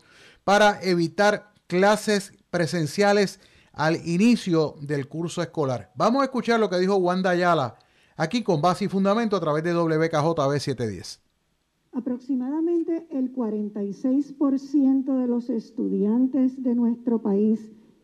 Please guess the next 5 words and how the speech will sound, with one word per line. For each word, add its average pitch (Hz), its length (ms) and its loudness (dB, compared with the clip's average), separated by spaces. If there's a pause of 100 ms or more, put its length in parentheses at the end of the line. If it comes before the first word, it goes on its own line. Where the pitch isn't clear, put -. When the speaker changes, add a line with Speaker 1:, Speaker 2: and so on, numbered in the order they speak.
(120)
Speaker 2:
del 208 280 -2
nivel 214 560 0
K 247 240 0
doce 247 560 0 (560)
pertenecen 220 1200 4